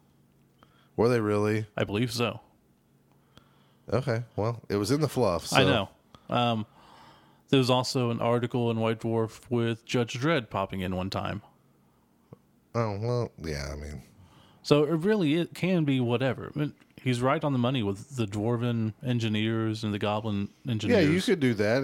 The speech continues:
Speaker 1: I mean, it could be somebody who went into the future, got, you know, tech that's maybe, or armor that's better suited that, that was made twenty years from now, you know.
Speaker 2: Or from a different planet or anything.
Speaker 1: Anything.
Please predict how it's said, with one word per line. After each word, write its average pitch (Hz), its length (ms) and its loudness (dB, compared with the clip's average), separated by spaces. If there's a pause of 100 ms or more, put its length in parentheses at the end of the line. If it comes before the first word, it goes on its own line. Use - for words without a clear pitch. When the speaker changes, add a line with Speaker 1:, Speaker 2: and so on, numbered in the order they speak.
(140)
Speaker 1:
I 104 60 0
mean, 110 180 -2
it 117 140 -4
could 127 160 -2
be 123 100 0
somebody 117 420 0
who 107 280 -2
went 95 340 -4
into 113 320 -4
the 95 160 -2
future, 98 580 -2
got, 101 460 -2 (1200)
you 101 80 0
know, 82 80 -2
tech - 380 -2
that's 101 200 -4 (120)
maybe, 92 540 -4 (100)
or 85 180 -4
armor 101 380 -4
that's 90 240 -6
better 95 260 -2
suited 92 440 -4
that, - 260 -10
that 78 100 -6
was 78 160 -8
made 82 160 -6
twenty 87 300 -4
years 98 400 -4
from 90 280 -8
now, 73 440 -6
you 90 140 -4
know. 80 120 -2
Speaker 2:
Or 123 100 4
from 135 200 0
a 127 40 -2
different 131 280 -4
planet 127 420 -4
or 98 240 -6 (460)
anything. 107 400 0
Speaker 1:
Anything. 80 480 -6